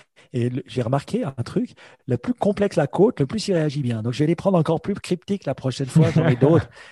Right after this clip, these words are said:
Speaker 1: Des fois, je suis toujours là, ouais, est-ce que, ouais, ben voilà, j'ai été étonné. Il a, il, tu, tu la comprends comme je la comprendrais, j'aime bien. C'est simple, efficace, mais voilà, vous êtes pas votre passé. Donc, vous êtes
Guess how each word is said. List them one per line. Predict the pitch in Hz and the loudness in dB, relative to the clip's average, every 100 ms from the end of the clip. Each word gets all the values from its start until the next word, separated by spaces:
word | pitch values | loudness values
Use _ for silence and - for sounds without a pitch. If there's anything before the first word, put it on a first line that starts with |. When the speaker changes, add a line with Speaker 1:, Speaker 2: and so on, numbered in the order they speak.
| _ | _
Speaker 1:
Des | 127 | -6
fois, | 113 156 | -2 -4
je | - | -4
suis | |
toujours | 123 143 | -6 -2
là, | 139 147 143 | 0 2 2
ouais, | 151 | 0
est-ce | - | -6
que, | 139 135 | -8 -6
ouais, | 127 160 | -6 -4
ben | 143 127 | -4 -2
voilà, | 123 113 | -2 -2
j'ai | 135 | -2
été | 127 127 | -2 0
étonné. | 117 113 107 135 | -2 -4 -4 -4
Il | 113 | -4
a, | 107 120 | -8 -10
il, | 120 110 110 113 | -10 -10 -12 -14
tu, | - - - | -16 -18 -8
tu | 127 | -6
la | 117 | -4
comprends | 123 120 143 | -6 -8 -8
comme | 135 120 | -8 -6
je | |
la | 117 | -8
comprendrais, | - 110 110 104 120 | -8 -12 -8 -6 -6
j'aime | 117 110 | -6 -6
bien. | 117 127 _ _ _ | -6 -8 _ _ _
C'est | - 110 | -12 -10
simple, | - 135 147 - | -6 -6 -6 -10
efficace, | 131 110 117 127 131 - - | -8 -8 -6 -4 -4 -8 -12
mais | 107 | -10
voilà, | 104 104 | -8 -8
vous | 123 120 | -6 -4
êtes | 120 | -2
pas | 139 | -2
votre | 139 120 | -2 -2
passé. | 117 110 107 117 _ _ _ _ | -4 -4 -8 -10 _ _ _ _
Donc, | 107 104 | -8 -6
vous | 101 104 | -6 -4
êtes | 123 | -6